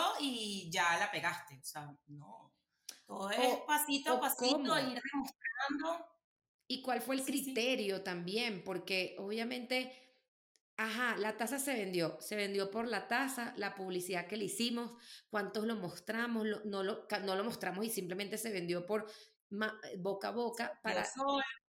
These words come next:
Speaker 2: Y lo que tú dices, para poder replicarlo, porque, y eso es algo que le pasa a muchos emprendedores que no están al tanto de sus procesos, y entonces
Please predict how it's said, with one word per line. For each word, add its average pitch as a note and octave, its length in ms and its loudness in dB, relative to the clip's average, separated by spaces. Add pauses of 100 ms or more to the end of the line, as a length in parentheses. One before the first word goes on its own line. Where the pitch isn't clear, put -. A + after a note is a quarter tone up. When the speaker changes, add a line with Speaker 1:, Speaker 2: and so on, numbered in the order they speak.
(680)
Speaker 2:
Y B3 120 0
lo B3 120 2
que A#3 80 -2
tú B3 80 -2
dices, B3+ 180 2
para G#3 300 0
poder G3 200 -2
replicarlo, A3+ 1000 -4 (260)
porque, A3+ 580 -2
y A#3 160 0
eso B3 160 0
es C#4 60 2
algo D#4 220 0
que C4+ 100 -2
le F#3 120 -2
pasa G#3 220 -4
a B3+ 40 -6
muchos A#3+ 400 0
emprendedores F3+ 680 -2
que - 440 -2 (640)
no A3 200 0
están C#4+ 360 -2
al C#4 180 -2
tanto C4+ 260 0
de G#3+ 80 2
sus F3 180 -2
procesos, - 800 -4 (460)
y A#3 120 2
entonces A3 480 0